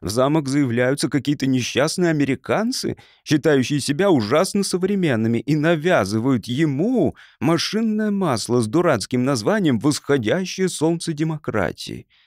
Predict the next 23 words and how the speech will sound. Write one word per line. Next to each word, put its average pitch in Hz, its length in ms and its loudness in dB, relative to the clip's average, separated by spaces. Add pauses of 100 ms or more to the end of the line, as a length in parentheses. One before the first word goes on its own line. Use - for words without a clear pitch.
Да 123 120 -2
ещё 110 380 -2
швыряют 123 500 0
в 131 40 -10
него 135 200 0
подушками. 127 800 -4 (340)
Это 113 360 0
просто 104 500 -6
невыносимо. 110 920 -10 (320)
История 139 840 0 (280)
не 170 160 4
знает 160 420 2
примеров 165 440 0
такого 156 360 2
обращения 160 580 0
с - 80 -4
привидениями. 175 1300 -2 (440)
И 131 120 2
в 117 100 -2
нём 147 300 0
созрело 170 680 -4 (300)
решение 113 760 -4 (280)
отомстить. - 960 -8